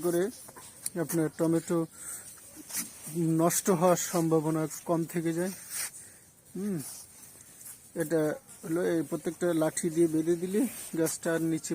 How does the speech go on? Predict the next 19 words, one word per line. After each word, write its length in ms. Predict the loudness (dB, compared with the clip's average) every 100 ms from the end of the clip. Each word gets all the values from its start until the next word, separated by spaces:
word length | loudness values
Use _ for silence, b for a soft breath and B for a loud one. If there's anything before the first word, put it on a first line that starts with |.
| -4
পড়বে 200 | -4 -2
না, 60 | -6
সোজা 180 | -4 0 0
হয়ে 120 | 0
থাকবে। 240 | -2 -2 -4 -6 -12 B B B B -8
তাতে 180 | -4 -2
করে 120 | 2 0
আপনার 160 | 2 0 2
টমেটোগুলো 680 | 2 2 0 -2 0 0 0 -4 B B -20 -20 -12 -2
নিচে 200 | -2 0 2
পড়ে 160 | 4 6
গেলে 120 | 6 4
অনেক 140 | 2 0
সময় 180 | -2 2
পচে 220 | 0 0 0
যেতে 180 | -2 -2 -2
পারে, 180 | -2 -2 -6 -14 -20 -20 -20 -20 -20 -18 -16 -16 -14 -14 -10 -4
জন্য 160 | -2 -2 -2
বেঁধে 240 | 0 0